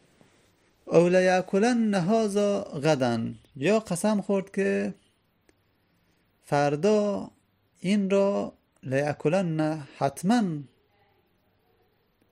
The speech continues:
می‌خورم، این رو فردا حتماً می‌خورم، "فاکله فی یومه"، پس در همان روز خورد، "او اتلفه"، یا آن را تلف کرد،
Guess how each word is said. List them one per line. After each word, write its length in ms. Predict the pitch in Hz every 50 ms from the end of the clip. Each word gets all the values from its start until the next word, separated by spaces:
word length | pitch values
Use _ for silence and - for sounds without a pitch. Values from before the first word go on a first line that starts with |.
| _ _ _ -
می‌خورم، 600 | 147 147 139 - - 123 120 117 107 110 113 113 - _ _ _ _ _ _ _ _ _ _ _ _ _ _ _ _ - _ _ _ _ _ _ _ _ _
این 300 | - 147 156 180 180 180
رو 280 | 190 196 196 202 202 196
فردا 500 | - - - 139 135 135 131 139 180 190
حتماً 460 | - - 135 127 - - - 170 151
می‌خورم، 560 | 127 113 113 107 - - - - - 139 113 - _ _ _ _ _ _ _ _ _ _ _ _ _ _ _ _ -
"فاکله 580 | 156 180 175 170 - - 240 240 240 214 202
فی 160 | 185 - 190 180
یومه"، 640 | 165 151 147 139 131 120 135 135 127 131 135 131 - _ _
پس 180 | 143 143 147
در 180 | - 165 160 160
همان 360 | 151 180 240 233 233 214 190
روز 180 | 202 202 - -
خورد، 280 | - - 131 131 131 - _ _ _ _ _ _ _ _ _ - _ _ _ _ _ _
"او 160 | 143 143 165
اتلفه"، 720 | 160 147 - 190 220 226 - - 180 160 160 160 156 160 165 160
یا 180 | 143 127 131 139
آن 140 | 147 156
را 80 | 160 160
تلف 360 | - 180 180 190 185 160 -
کرد، 320 | - 160 151 147 156 -